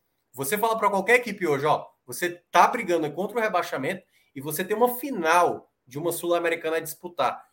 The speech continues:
Então é, é, é bem ruim pra administrar, como foi bem citado aí, né?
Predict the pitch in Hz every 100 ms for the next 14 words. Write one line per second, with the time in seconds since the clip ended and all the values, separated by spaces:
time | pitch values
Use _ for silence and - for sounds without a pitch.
0 | _ 120 151 175 208 170 190 190 143 131
1 | 233 247 214 269 269 190 190 196 202 190
2 | - 160 208 - - _ _ 143 151 -
3 | 160 135 196 196 185 143 123 135 190 151
4 | 170